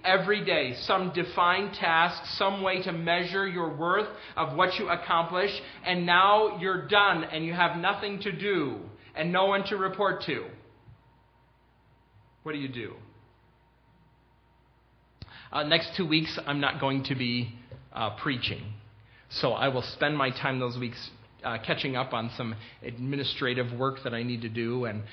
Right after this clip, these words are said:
and doing some visiting and things that, that I, I, um, need to do and will look forward to doing. Um, I will discover, because this happens to me during these periods of time, next Thursday, mm, two weeks, a week from Thursday, uh,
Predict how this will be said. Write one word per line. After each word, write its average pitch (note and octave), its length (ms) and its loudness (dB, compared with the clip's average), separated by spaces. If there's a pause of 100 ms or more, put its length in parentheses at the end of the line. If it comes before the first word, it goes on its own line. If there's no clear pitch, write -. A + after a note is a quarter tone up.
(140)
and A2 260 -2
doing C3 240 -2
some A#2+ 180 -6
visiting C3 480 0
and A2+ 100 -4
things B2+ 240 -4
that, A#2 300 -8
that A#2+ 160 -2
I, A2 340 -2
I, A2+ 460 -2
um, A2 340 -8
need C3+ 340 -4
to - 80 -8
do B2 300 -2
and A2 160 -4
will A2+ 180 -6 (120)
look C3 240 -6
forward B2 340 0
to C3 80 -6
doing. B2 380 -2 (440)
Um, B2 300 0 (260)
I D#3 140 8
will D#3 200 4
discover, D3 680 4
because D#3 340 0
this D3 140 -6
happens F3+ 520 -2
to - 40 -4
me B2 120 -2
during A#2+ 260 -4
these B2+ 220 -4 (120)
periods B2 220 -2
of A2+ 100 -8
time, A#2 320 -6 (420)
next E3 420 0 (400)
Thursday, C3+ 800 -4 (220)
mm, C#3+ 260 -8
two G3+ 80 -8
weeks, D3 280 -4
a E3 60 -8
week F3 220 -6
from D3+ 140 -8
Thursday, B2 600 -6 (440)
uh, C#3 120 -10